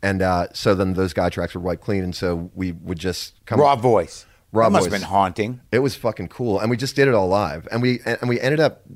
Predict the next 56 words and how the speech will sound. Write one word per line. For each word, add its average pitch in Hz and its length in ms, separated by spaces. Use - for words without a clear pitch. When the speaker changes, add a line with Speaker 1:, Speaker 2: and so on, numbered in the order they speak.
Speaker 1:
doing 120 200
it. 110 200
It 113 80
was 104 220
incredibly 156 640
fun, 80 560
you 104 140
know 98 140
what 98 100
I - 20
mean? 101 320
And, 104 340
and 101 280
I 110 120
Speaker 2:
The 113 60
Speaker 1:
w-, 247 160
Speaker 2:
first 247 140
Speaker 1:
I 240 60
Speaker 2:
time 233 100
you've 214 140
ever 214 160
been 208 140
in 196 100
a 175 40
studio, 139 680
Speaker 1:
I'm 143 140
Speaker 2:
and 151 80
you're 185 140
Speaker 1:
in, 214 60
Speaker 2:
in 214 60
there 214 100
Speaker 1:
on - 60
Speaker 2:
with, 170 60
Speaker 1:
that 139 140
level, 110 260
yeah, 104 260
yeah. 87 60
Speaker 2:
basically 180 340
with 165 120
the 143 80
Heartbreakers. 135 640
Speaker 1:
Yeah, 147 500
<laughs> - 120
playing 151 280
to 151 120
the 131 100
disembodied 120 580
voice 110 280
of 117 100
Johnny 101 280
Cash. 101 320
Speaker 2:
Oh 220 260
Speaker 1:
you - 60
know? 127 80
Speaker 2:
my 117 100
Speaker 1:
<laughs> - 80